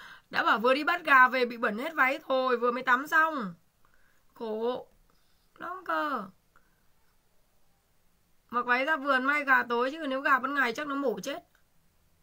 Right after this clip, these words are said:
Nó mổ chết. Không kịp trang điểm trang điếc gì luôn ấy. Các chị đánh cái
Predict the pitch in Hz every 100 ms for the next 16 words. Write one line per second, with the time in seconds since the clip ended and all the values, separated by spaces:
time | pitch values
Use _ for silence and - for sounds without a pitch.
0 | _ _ _ _ _ _ - 262 233 190
1 | 247 311 _ _ _ _ _ _ _ _
2 | _ _ _ _ _ _ _ _ _ _
3 | _ _ _ _ _ _ _ _ _ _
4 | 294 294 277 233 277 277 247 202 233 277
5 | 302 262 240 254 277 _ _ _ _ _
6 | _ _ _ _ _ _ _ _ _ _
7 | _ _ _ _ _ _ _ _ _ _
8 | _ _ _ _ _ - 285 311 226 226
9 | 262 311